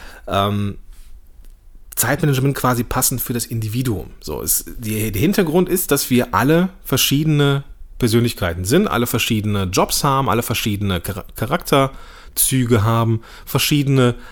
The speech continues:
Aktivitätslevel zu verschiedenen Jahre-, äh, Tageszeiten und <laughs> Jahreszeiten. Und entsprechend muss man Zeitmanagement-Tools und Te-, Zeitmanagement,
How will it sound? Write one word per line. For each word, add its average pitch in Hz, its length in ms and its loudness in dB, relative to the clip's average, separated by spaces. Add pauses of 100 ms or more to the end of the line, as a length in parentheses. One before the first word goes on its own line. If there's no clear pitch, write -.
(160)
Aktivitätslevel 135 1080 4
zu - 140 -2
verschiedenen 135 480 0
Jahre-, 104 340 2
äh, 104 140 -2
Tageszeiten 123 640 0
und 127 240 0
<laughs> - 0 -
Jahreszeiten. 113 720 2 (400)
Und 120 220 -2
entsprechend - 840 0
muss 131 260 2
man 175 260 2 (400)
Zeitmanagement-Tools 139 1500 4
und 107 180 -2
Te-, - 220 -2
Zeitmanagement, 117 760 0